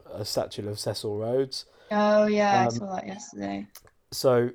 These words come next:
Speaker 1: the existence of these things everywhere, on top of,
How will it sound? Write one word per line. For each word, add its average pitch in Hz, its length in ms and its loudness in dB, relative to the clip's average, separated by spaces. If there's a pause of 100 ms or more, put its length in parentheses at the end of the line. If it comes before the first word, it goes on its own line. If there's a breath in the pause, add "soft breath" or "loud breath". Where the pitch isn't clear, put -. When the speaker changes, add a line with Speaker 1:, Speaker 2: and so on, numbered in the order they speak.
(140)
Speaker 1:
the 139 140 -2
existence 156 480 -4
of 139 80 -2
these 143 220 -2
things 120 260 0
everywhere, 107 640 0
on 127 120 -2
top - 320 -4
of, 113 360 0